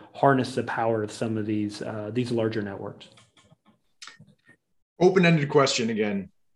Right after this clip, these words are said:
Speaker 2: Out of all the rounds that you've been a part of raising, what's been the hardest round?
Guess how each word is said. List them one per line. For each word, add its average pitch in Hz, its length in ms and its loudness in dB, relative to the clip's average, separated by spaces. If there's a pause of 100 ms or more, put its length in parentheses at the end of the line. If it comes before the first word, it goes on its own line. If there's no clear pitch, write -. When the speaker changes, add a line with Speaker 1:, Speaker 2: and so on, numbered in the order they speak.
(180)
Speaker 2:
Out 131 140 0
of 120 100 -2
all 156 160 4
the 160 120 2
rounds 143 420 2
that 131 80 -2
you've 123 180 -8
been 123 140 -2
a 110 40 -2
part 120 280 -2
of 104 160 -2
raising, 104 560 -2 (920)
what's 147 260 0
been 160 140 2
the 127 80 0
hardest 110 460 0
round? 85 340 -4